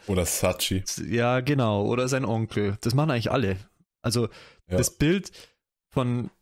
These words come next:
Speaker 2: Sexualität oder Geschlechtsverkehr in dem Manga bedeutet immer Flucht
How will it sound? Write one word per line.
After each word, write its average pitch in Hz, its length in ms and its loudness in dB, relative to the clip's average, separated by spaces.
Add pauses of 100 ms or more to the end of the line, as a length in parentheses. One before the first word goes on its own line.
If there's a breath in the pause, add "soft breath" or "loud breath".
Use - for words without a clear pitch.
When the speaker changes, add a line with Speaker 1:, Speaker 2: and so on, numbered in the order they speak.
(320)
Speaker 2:
Sexualität 135 840 0 (120)
oder 117 160 0
Geschlechtsverkehr 110 760 0
in 113 160 0
dem 104 280 0 (200)
Manga 147 560 0 (220)
bedeutet 110 420 0
immer 147 240 0
Flucht - 480 -2